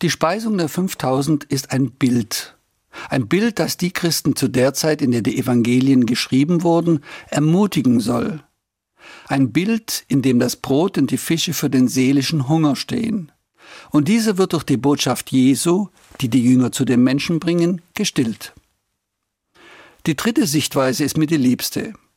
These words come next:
Sie verlagert die Perspektive dieses Speisungswunders.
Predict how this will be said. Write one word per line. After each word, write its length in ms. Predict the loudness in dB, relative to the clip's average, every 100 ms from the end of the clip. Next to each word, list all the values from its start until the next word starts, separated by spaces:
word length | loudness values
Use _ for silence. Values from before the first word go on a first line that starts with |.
| _
Sie 180 | -4 -2
verlagert 540 | 0 0 2 0 0 -6
die 60 |
Perspektive 800 | -4 -6 -4 -6 -4 -2 2 2
dieses 260 | 0 -2 -2
Speisungswunders. 1080 | -2 -2 0 -2 -2 0 0 0 -4 -10